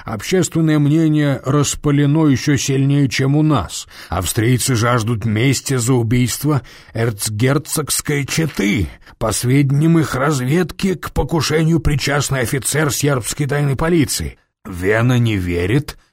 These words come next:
что Белград захочет найти и арестовать организаторов.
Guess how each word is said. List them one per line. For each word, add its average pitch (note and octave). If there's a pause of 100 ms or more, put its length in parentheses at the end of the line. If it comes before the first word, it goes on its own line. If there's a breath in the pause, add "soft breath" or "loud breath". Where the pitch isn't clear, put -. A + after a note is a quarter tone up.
что -
Белград A2+
захочет C3+
найти C#3+
и -
арестовать A#2
организаторов. C#3